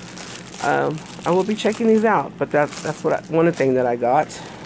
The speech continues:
And then I saw this cool shirt.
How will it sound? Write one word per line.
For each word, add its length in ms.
And 180
then 400
I 60
saw 260
this 140
cool 260
shirt. 800